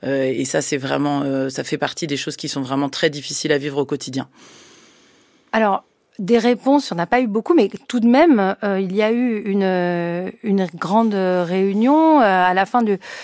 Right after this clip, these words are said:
Speaker 2: du mois de, de janvier. En fait, euh, c'est Elisabeth Borne, hein, la
Speaker 1: Mm.
Speaker 2: ministre de l'Éducation, euh, elle-même, qui en parlait, euh, au micro de France trois, euh, Normandie, euh, il y a quelque temps, parce que, évidemment, on, on l'a, en particulier dans cette académie, euh, questionné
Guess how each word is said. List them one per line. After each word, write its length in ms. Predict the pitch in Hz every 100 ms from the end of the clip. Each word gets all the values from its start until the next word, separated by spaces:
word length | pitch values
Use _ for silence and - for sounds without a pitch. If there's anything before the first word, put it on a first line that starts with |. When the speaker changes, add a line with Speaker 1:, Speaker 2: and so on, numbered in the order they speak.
| - 185
Speaker 2:
du 100 | 214
mois 220 | 233 233
de, 320 | 208 196 190
de 160 | 175 196
janvier. 580 | 185 196 190 196 269 269
En 100 | 202
fait, 180 | 214
euh, 160 | 190 185
c'est 180 | 175 202
Elisabeth 640 | 196 208 185 180 175 180
Borne, 260 | 175 226 262
hein, 60 | 202
la 120 | 185
Speaker 1:
Mm. 20 |
Speaker 2:
ministre 200 | 190 190
de 40 |
l'Éducation, 680 | 196 190 185 214 208 - 226
euh, 160 | 196 190 -
elle-même, 600 | 208 208 214 220 262 262 - - - -
qui 100 | 220
en 100 | 202
parlait, 600 | 208 208 214 226 240 226
euh, 400 | 185 175 175 196 -
au 160 | 233 220
micro 460 | 226 220 - 247
de 240 | 208 185 170 - - -
France 300 | - - 240
trois, 460 | - - 233 226 190
euh, 20 |
Normandie, 680 | 196 190 196 196 196 202 233
euh, 280 | 196 175 170
il 60 | 170
y 20 |
a 60 |
quelque 220 | 170 170 180
temps, 120 | 247
parce 140 | 254
que, 80 | -
évidemment, 720 | - 165 175 190 247 196 180
on, 80 | 175
on 40 | 175
l'a, 260 | 196 202
en 120 | - 165
particulier 340 | 160 - 202
dans 100 | 190
cette 220 | - 175
académie, 680 | 170 156 165 170 175 233 233
euh, 80 | 170
questionné 680 | - 226 - 208 214 262